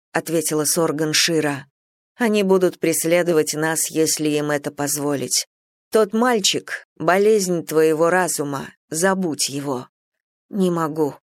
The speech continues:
Рин обхватила лицо ладонями. «Он был гением, не таким, как все, таких больше нет».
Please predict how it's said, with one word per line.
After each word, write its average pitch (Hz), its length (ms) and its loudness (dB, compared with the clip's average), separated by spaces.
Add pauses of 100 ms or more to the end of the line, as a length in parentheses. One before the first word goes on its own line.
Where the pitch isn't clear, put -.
(320)
Рин 180 220 2
обхватила 165 600 0
лицо 160 360 0
ладонями. 147 720 -2 (460)
«Он 226 220 2
был 220 160 4
гением, 160 720 0
не 196 120 2
таким, 196 400 0
как 185 200 -2
все, 170 280 -2
таких 202 480 -4
больше 185 380 2
нет». 156 400 -6